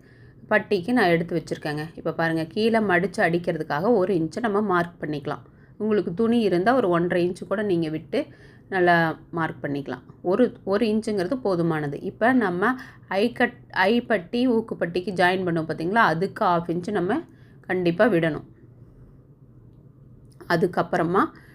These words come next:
நெக்ஸ்ட்டு நம்மளோட இடுப்பு சுற்றளவை தான் மார்க் பண்ணணும். நெக்ஸ்ட்டு என்னோட இடுப்பு சுற்றளவு பார்த்தீங்கன்னா, ஒ-, இருபத்தி ஒன்பது, அதை நாலால வகுக்கும்போது ஏழே கால் வந்துச்சு.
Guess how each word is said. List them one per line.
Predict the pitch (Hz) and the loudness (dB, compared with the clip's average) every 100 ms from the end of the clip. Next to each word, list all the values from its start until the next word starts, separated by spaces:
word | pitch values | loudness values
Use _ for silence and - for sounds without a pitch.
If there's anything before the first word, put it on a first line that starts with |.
| - - - | -20 -20 -6
நெக்ஸ்ட்டு | 220 220 - 277 | -6 -6 -2 2
நம்மளோட | 240 190 175 262 | 4 4 2 4
இடுப்பு | 214 202 247 160 | 2 2 0 -2
சுற்றளவை | 156 175 - 170 156 | -2 -4 -2 0 2
தான் | 156 269 | 2 4
மார்க் | 247 - - | 4 2 -4
பண்ணணும். | 170 151 147 - - - _ - - - - - - - - - - - - | -8 -6 -6 -10 -20 -20 _ -20 -20 -20 -20 -20 -20 -20 -20 -20 -20 -20 -6
நெக்ஸ்ட்டு | 196 190 - 226 | -4 -4 -2 0
என்னோட | 202 180 | 2 2
இடுப்பு | 175 185 240 | 2 0 -2
சுற்றளவு | - 170 170 160 | -4 -2 0 0
பார்த்தீங்கன்னா, | 160 156 156 226 | -2 -6 -4 0
ஒ-, | 226 | 2
இருபத்தி | 160 214 226 233 208 | 2 2 0 0 0
ஒன்பது, | 170 175 175 254 | 0 2 4 4
அதை | 214 196 | 4 2
நாலால | 170 170 185 185 214 | 2 2 4 2 2
வகுக்கும்போது | 165 170 190 190 170 160 214 285 | 0 0 -4 -4 0 2 2 2
ஏழே | 180 175 208 | 2 2 2
கால் | 202 165 | 2 0
வந்துச்சு. | 160 151 151 147 | 0 -2 -4 -6